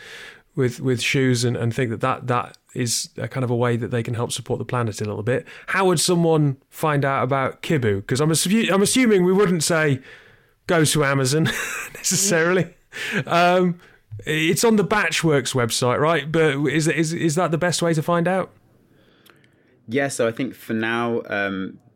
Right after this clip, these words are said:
Speaker 2: a-, as the, as the project develops, the best way would be to, uh, sign up to the, uh, uh, to the email,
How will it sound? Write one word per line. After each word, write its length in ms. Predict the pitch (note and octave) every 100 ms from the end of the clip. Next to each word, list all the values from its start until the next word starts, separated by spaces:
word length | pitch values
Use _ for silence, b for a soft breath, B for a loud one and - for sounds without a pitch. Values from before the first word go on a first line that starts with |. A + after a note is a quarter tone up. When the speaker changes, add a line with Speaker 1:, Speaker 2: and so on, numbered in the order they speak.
| -
Speaker 2:
a-, 180 | G2+ G#2+
as 180 | A2 G#2+
the, 160 | G2+
as 120 | G#2+ A2
the 80 |
project 340 | G#2 G#2+ F#2+ -
develops, 400 | - F#2+ F#2+ -
the 80 | -
best 260 | F#2+ -
way 360 | G2 F#2+ F#2 F2 -
would 180 | G2
be 240 | - F#2+ F2
to, 500 | - G2 F#2 F2 D#2+
uh, 220 | F2 E2+ E2 - _
sign 380 | - - G2 F#2+
up 200 | F2 -
to 160 | - F2+
the, 420 | F#2 F2+ F2 D#2+
uh, 460 | - E2 E2+ E2+ - - - _ _ _ _
uh, 180 | - F2
to 140 | E2 F#2+
the 200 | F2+ G2
email, 460 | A2+ A#2 A2 G#2+